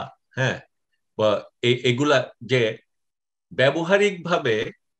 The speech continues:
ব্যবহার কমায় দিচ্ছে, মানে পেশাগুলাও শুধুমাত্র পুরুষবাচক শব্দ দিয়ে সবগুলো পেশা বোঝানো হবে। হ্যাঁ, এই সাংবাদিক,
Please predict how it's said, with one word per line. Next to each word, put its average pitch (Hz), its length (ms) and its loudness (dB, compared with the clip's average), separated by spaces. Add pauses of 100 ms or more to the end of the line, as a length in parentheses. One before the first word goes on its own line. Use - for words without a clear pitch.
(200)
ব্যবহার 127 440 2
কমায় 151 380 0
দিচ্ছে, 139 440 -4
মানে 127 260 -2 (200)
পেশাগুলাও 190 760 2
শুধুমাত্র 165 680 -6 (220)
পুরুষবাচক 160 680 0
শব্দ 107 420 -4
দিয়ে 104 240 -2 (160)
সবগুলো 117 560 -2
পেশা 117 300 -2 (320)
বোঝানো 101 380 -4
হবে। 76 260 -14 (480)
হ্যাঁ, 120 180 0 (500)
এই 127 220 2
সাংবাদিক, 120 640 0